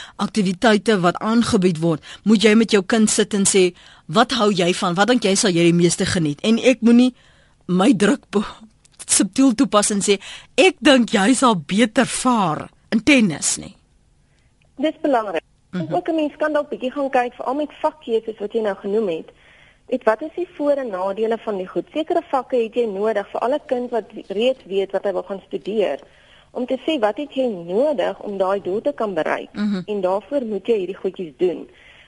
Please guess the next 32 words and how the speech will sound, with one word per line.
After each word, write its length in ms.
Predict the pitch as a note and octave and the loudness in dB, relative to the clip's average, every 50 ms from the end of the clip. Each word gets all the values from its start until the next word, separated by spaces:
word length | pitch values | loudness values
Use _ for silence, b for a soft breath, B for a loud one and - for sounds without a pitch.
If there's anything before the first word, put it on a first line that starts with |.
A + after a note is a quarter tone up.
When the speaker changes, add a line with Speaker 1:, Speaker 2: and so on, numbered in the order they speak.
| b - | b -6
Speaker 2:
Maar 160 | A#3+ B3+ - | -4 -4 -2
iets 180 | D4 D#4 - - | -4 -6 -6 -8
soos 140 | F4 - | -6 -6
'n 40 | - | -4
aktiwiteit 840 | - - C#4+ C#4+ - D4 C4 C#4 C4 - - B3+ A#3+ A#3+ A#3+ A#3 - | -2 -2 -4 -4 -6 -8 -8 -8 -6 -4 -2 -2 -2 -2 -4 -6 -8
is, 160 | - - G#3+ - - _ - - | -8 -10 -10 -10 -16 _ -14 -12
is 140 | - A#3+ - | -12 -10 -6
regtig 360 | - G#3 G#3 G#3+ A#3 C4+ C4 - - - - | -2 -2 -2 -2 -2 -4 -8 -12 -18 -20 -16
iets 220 | - C#4 C4 - - | -14 -14 -14 -10 -10
wat 140 | C#4+ C4 C4+ | -8 -6 -6
'n 100 | B3 - | -4 -4
kind 200 | - B3+ B3 - - | -4 -4 -4 -4 -4
self 240 | C#4 C4+ C4+ C4+ - | -4 -2 -4 -4 -6
kan 160 | C#4 B3+ G#3+ | -10 -10 -8
kies, 220 | - G#3 G3+ - | -8 -10 -8 -4
mens 180 | - A#3+ B3 B3 | -4 -2 -2 -2
iets 220 | - C4 B3+ - | -4 -8 -8 -6
wat 100 | - F#3+ | -4 -2
hy 100 | C4+ B3+ | -2 -2
moet 160 | B3 A#3+ A#3+ | -2 -4 -6
kan 220 | - A3+ A3 G3+ - | -6 -6 -8 -8 -8
geniet. 340 | - F#3 F3+ E3 D#3 C#3+ - _ _ _ _ _ _ _ _ B B B B B B B B | -10 -10 -10 -10 -10 -10 -12 _ _ _ _ _ _ _ _ B B B B B B B B
Speaker 1:
Kom 120 | - D#4+ | 2 2
ons 80 | D#4+ - | 2 4
gaan 220 | - D4+ C#4 A#3 | 4 2 2 2
terug 320 | - - D4+ - - - - | 2 2 0 0 0 -2 -2
na 140 | G3+ F#3 - | -2 -2 -2
ons 160 | F3+ F3+ F3+ | -2 0 0
lyne 360 | F3 E3+ E3+ D#3+ E3 E3+ E3 | 2 2 2 2 2 0 -2
toe. 140 | - E3+ D3 - - - | -4 -6 -8 -8 2 4
Petra, 540 | C#4+ D4 D#4 D#4 - D#4 D4+ D4+ E4 F#4+ G4 | 6 6 6 6 4 2 2 2 2 2 2
môre. 440 | D#4+ C4+ C4+ B3+ B3+ C4 C4+ D4+ | 4 4 4 4 4 4 2 0